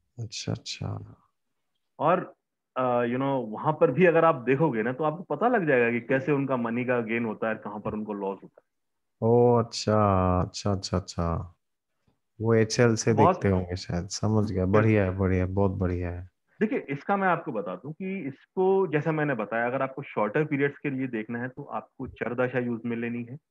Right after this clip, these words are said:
Speaker 1: हाँ।
Speaker 2: और amazing results मिलेंगे। और चर दशा के rules are different।
Speaker 1: चर दशा का?
Speaker 2: Rules different हो जाएंगे वहां पर।
Speaker 1: ओ, अच्छा।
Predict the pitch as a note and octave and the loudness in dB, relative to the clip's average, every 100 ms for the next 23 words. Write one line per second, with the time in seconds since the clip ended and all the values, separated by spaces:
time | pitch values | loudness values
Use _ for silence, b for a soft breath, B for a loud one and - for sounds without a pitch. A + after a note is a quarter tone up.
0 | _ _ _ - G2+ F2+ F#2+ F#2+ F#2 A#2 | _ _ _ 2 4 4 0 -8 -10 -10
1 | A#2 A#2+ B2 - A#2 G#2 A2+ E3 D#3 - | -12 -8 -8 -6 -10 -10 -12 -10 -10 -2
2 | E3+ F#3 E3+ D#3+ D3+ C3 C3+ F3 E3 A#2+ | 0 2 2 0 -2 -4 -4 -4 -6 -6
3 | - - _ _ _ _ _ _ _ _ | -10 -20 _ _ _ _ _ _ _ _
4 | _ _ _ _ _ - A#2+ A#2+ B2+ C3+ | _ _ _ _ _ -2 4 6 6 4
5 | C3+ C3+ D#3 C#4+ C#4 _ _ _ _ _ | 4 2 2 0 -4 _ _ _ _ _
6 | _ _ _ - A#2 C3 A3 C4 - - | _ _ _ -14 -8 0 2 2 -2 -14
7 | A#2+ C3+ - D#3 C#3+ G2+ F#2+ F#2 F2 F2 | -2 0 4 2 2 -2 -6 -6 -10 -10
8 | - B3 - _ _ _ A#2 B2 B2 A#2 | -8 -8 -8 _ _ _ 0 4 4 2
9 | A#2 - G#2+ G2 F#2 F2 | 0 -6 -2 0 2 0